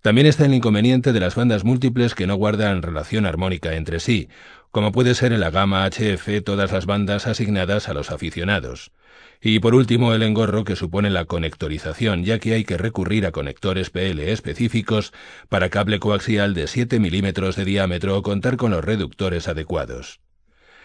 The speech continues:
El cable coaxial de setenta y cinco ohmios se puede conseguir bajo las denominaciones R G cincuenta y nueve barra U y R G seis barra U, con los estándares de calidad M I L guion C diecisiete.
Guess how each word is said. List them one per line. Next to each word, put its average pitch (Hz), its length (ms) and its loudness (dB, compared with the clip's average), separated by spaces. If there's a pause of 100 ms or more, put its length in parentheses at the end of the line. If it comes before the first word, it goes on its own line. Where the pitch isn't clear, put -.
(400)
El 101 140 -2
cable 143 380 6
coaxial 107 560 2
de 85 180 0
setenta 87 360 -2
y 87 60 -2
cinco 104 340 0
ohmios 85 320 -2
se - 80 -6
puede 123 200 0
conseguir 123 420 2
bajo 113 240 0
las 92 160 0
denominaciones 92 840 -2 (400)
R 123 260 4
G 135 200 2
cincuenta 104 500 2
y 82 40 -2
nueve 104 280 0
barra 87 300 2
U 110 280 0
y 110 140 4
R 123 200 2
G 113 260 0
seis 104 360 0
barra 87 300 0
U, 101 220 0 (440)
con 104 140 2
los 139 180 4
estándares 113 680 4
de 78 220 -2
calidad 92 580 0 (100)
M 117 360 4
I 90 180 2
L 113 260 2
guion 98 380 0
C 90 220 -4
diecisiete. 76 800 -6